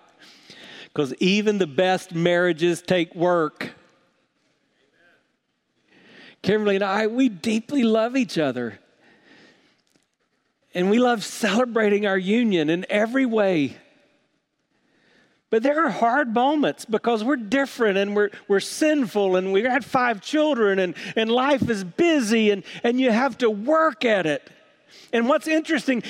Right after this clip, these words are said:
is even in the marriage where it was a match made in heaven, the God who created all that is gave some guidelines and some guardrails for marriage.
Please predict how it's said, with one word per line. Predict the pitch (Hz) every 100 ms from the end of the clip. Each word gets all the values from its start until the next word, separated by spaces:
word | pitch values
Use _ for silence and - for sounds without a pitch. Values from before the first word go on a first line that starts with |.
| -
is | 247 190
even | - 302 349 349 359
in | 302 269
the | 254
marriage | 247 269 294 302 311 311 254 - - -
where | 254
it | 254
was | 226
a | 214
match | 220 285 311 320 240
made | 277 285 285
in | 277
heaven, | 214 247 202 165 - -
the | 202
God | 185 254 277 294 214 175 -
who | -
created | 233 - 240 240 277 294 254
all | 262 277
that | 277 254
is | 220 196 151 - -
gave | - 220
some | 165 208 190 147
guidelines | 220 247 285 294 294 277 277 285 240
and | 202
some | 208 190 165
guardrails | 226 247 226 180 170 165 151
for | -
marriage. | 175 170 143 113 107 - -